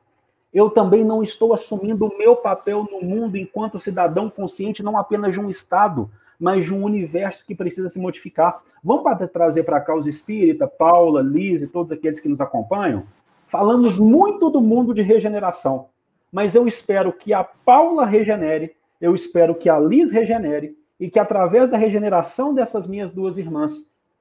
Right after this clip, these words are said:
eu alcance o mundo de regeneração. Eu não faço por onde regenerar. Eu não entendo o meu papel ativo na transformação. Eu acho interessante, Paula, você sabe isso,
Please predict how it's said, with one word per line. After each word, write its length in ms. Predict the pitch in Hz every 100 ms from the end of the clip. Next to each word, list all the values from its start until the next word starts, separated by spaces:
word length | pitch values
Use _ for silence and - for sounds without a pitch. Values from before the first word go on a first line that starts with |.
| _
eu 240 | 165 175 170
alcance 540 | 170 170 147 143 160
o 20 |
mundo 240 | 147 139 135
de 100 | 127
regeneração. 680 | 139 139 143 143 - - - _ _ _ _ _ _
Eu 200 | 170 185
não 440 | 202 196 220 262
faço 640 | 254 - 175 180 185 - 160
por 380 | - 190 160
onde 440 | 156 190 185 156 139
regenerar. 720 | 123 127 117 110 104 104 - _ _ _ _ _ _ _ _ _ _ 160
Eu 220 | 170 175
não 240 | 202 214
entendo 540 | 180 - 180 185 165 156
o 20 |
meu 220 | 151 160
papel 600 | 160 139 - 165 175 170
ativo 560 | 156 139 - 196 196 156
na 120 | 143
transformação. 960 | 143 127 120 - 120 110 - - 98 104 _ _ _ _ _ _
Eu 120 | 151 160
acho 160 | 165
interessante, 720 | 170 156 147 - 190 190 -
Paula, 340 | 131 135 143 143
você 300 | 135 - 139
sabe 460 | - 131 120 123
isso, 280 | 170 - -